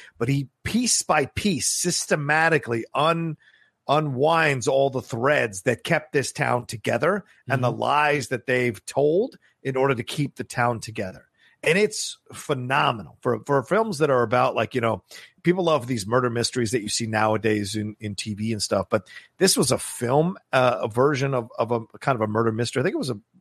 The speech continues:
Speaker 1: novel as well, but it is stellar what he's able to do here. And I would love to see
Speaker 2: Okay.
Speaker 1: like, an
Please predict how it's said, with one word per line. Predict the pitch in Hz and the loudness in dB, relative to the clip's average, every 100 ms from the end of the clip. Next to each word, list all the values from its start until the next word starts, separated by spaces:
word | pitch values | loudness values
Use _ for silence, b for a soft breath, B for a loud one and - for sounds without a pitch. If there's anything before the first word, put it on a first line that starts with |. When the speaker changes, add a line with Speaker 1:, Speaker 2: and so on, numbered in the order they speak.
| _ - | _ -18
Speaker 1:
novel | 127 139 180 120 | -2 2 2 0
as | 107 | 0
well, | 151 156 B B B - | 0 0 B B B -6
but | 123 - | -6 -2
it | 156 196 | 0 2
is | 147 117 92 - - | 0 -2 -4 -8 -6
stellar | - - - - 175 185 120 - - | -2 0 0 2 4 4 0 -6 -4
what | 113 101 | 0 0
he's | 127 113 | 0 -2
able | 131 131 123 | -2 -2 -2
to | - 107 | -8 -14
do | 95 110 104 | -10 -8 -8
here. | 95 107 117 | -8 0 2
And | - 131 | 2 0
I | 143 | 0
would | 131 | 0
love | 143 143 | 0 0
to | 123 | 0
see | 127 | 0
Speaker 2:
Okay. | 131 | 2
Speaker 1:
like, | 107 | 0
an | 104 | -4